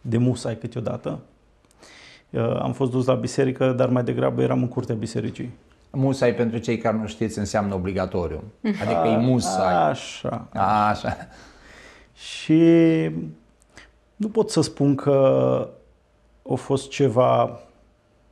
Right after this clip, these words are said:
Speaker 1: uh, care mi-a marcat viața. Însă a fost un moment când am fost adus, între ghilimele spus, de către un prieten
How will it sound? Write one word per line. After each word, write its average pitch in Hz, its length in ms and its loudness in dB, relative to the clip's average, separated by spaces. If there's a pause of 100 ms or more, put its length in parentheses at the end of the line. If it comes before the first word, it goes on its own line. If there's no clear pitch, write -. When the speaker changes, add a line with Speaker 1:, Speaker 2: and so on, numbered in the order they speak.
(280)
Speaker 1:
uh, 117 280 -4 (520)
care 127 180 4
mi-a 135 120 6
marcat 123 400 2
viața. 117 420 -2 (1040)
Însă 160 400 0 (520)
a 147 40 0
fost 180 220 -2
un 196 80 2
moment 135 400 0
când 117 220 -4
am 117 120 -2
fost - 460 -6 (1500)
adus, 120 480 -4
între 120 300 -4
ghilimele 117 400 0
spus, 123 440 -8
de 127 200 -6
către 123 240 -4
un 123 100 2
prieten 123 520 -2